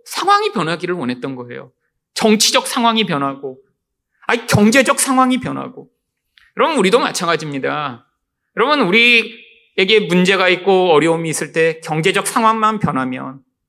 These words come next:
아니, 이 모든 문제가 다 해결된다고 착각하는 사람들 많이 있어요. "아, 내가, 아, 돈만 한 이백만 원 더 벌면, 아, 그러면 우리 모든 문제가 해결될 텐데." 아니요. 여러분, 문제의 근원은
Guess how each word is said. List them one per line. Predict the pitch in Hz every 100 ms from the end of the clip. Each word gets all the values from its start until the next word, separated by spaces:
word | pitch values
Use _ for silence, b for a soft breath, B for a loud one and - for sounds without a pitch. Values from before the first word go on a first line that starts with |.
| _ _ _
아니, | - 302 294 302 165 -
이 | 269
모든 | 269 339 370 339
문제가 | 220 202 214 220
다 |
해결된다고 | 220 294 302 269 240 233 226 - _
착각하는 | - - - 339
사람들 | 277 277 247
많이 | - - 160
있어요. | 190 - 143 156 160 - _ _ _
"아, | 151
내가, | 190 240 214 B B -
아, | -
돈만 | - 220 294 277
한 | 285
이백만 | 214 233 277 269
원 | 262
더 | 202 214
벌면, | 175 175 196 196 - _ _ _ -
아, | -
그러면 | - 254 262 285 156
우리 | 165 247 247 247
모든 | 190 202 233 226
문제가 | 156 190 226 214
해결될 | 233 240 240 -
텐데." | 156 147 151 _ _ _ _ _
아니요. | 120 147 170 151 160 - _ _ _ _ -
여러분, | 175 285
문제의 | 190 156 180 262
근원은 | 226 160 139 156 262 185